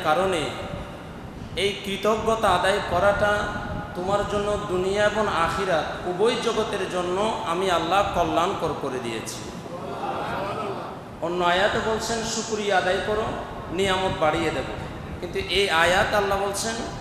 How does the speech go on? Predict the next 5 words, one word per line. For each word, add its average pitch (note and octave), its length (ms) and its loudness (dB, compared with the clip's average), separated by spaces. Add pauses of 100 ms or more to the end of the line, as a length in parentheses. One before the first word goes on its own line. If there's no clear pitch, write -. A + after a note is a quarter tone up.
(600)
যে G3+ 140 0
শুকরিয়া A3+ 640 2 (200)
আদায় F#3+ 340 4
করাটা G3+ 580 4 (800)
মনে G3+ 280 4